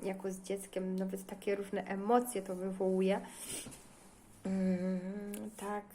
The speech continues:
ja spojrzałam teraz na tą samą bajkę jako dorosła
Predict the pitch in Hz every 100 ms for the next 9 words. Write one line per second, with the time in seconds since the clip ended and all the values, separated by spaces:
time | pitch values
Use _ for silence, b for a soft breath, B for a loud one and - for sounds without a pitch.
0 | - - 226 220 - 226 208 220 214 208
1 | 208 220 214 202 - 208 196 214 226 220
2 | 208 208 202 - 247 294 370 - - 196
3 | - 226 226 214 190 - 226 277